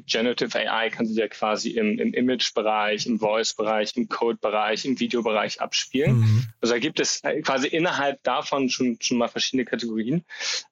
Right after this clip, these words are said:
Speaker 1: Ähm, und dann ist es eben auch so, dass, äh,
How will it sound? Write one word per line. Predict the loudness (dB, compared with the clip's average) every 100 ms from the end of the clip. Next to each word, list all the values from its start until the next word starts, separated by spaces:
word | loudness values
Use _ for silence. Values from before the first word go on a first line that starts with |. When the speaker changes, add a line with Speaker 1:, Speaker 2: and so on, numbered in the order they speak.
| -6
Speaker 1:
Ähm, | -2 0 0 -2 -2
und | 0 0
dann | 0
ist | 0
es | 0 0
eben | 0 2
auch | 2 0 0
so, | 0 0
dass, | 2 0 0 -6 -12 -4
äh, | 0 2 2